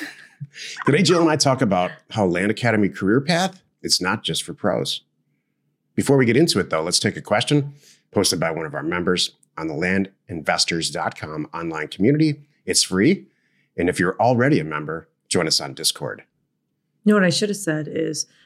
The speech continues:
Speaker 2: "I'll be back when it warms up."
Speaker 1: Yeah.
Speaker 2: It's been cold there. Like, not even sixty. I'm like, "No, I'm good."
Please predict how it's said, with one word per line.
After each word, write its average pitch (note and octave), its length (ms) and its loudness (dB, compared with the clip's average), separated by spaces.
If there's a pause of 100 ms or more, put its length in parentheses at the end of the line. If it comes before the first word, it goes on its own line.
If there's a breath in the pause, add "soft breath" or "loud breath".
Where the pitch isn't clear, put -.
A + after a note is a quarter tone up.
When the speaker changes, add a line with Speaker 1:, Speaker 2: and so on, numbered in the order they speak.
(140 soft breath)
Speaker 2:
"I'll G3 100 4
be F#3+ 80 4
back F3+ 400 0
when D#3+ 140 -2
it D3+ 100 -2
warms E3+ 380 2
up." F3+ 260 0 (960 loud breath)
Speaker 1:
Yeah. F2+ 380 0
Speaker 2:
It's B3 240 -2
been F#3+ 320 4
cold D4+ 480 -6
there. D#3 400 -4 (640 soft breath)
Like, A#3 160 2
not B3+ 200 2
even G#3+ 220 2
sixty. - 640 -4 (680)
I'm G#3 120 2
like, G#3 140 -2
"No, C4+ 540 -6 (240)
I'm G#3+ 100 0
good." F3+ 320 -2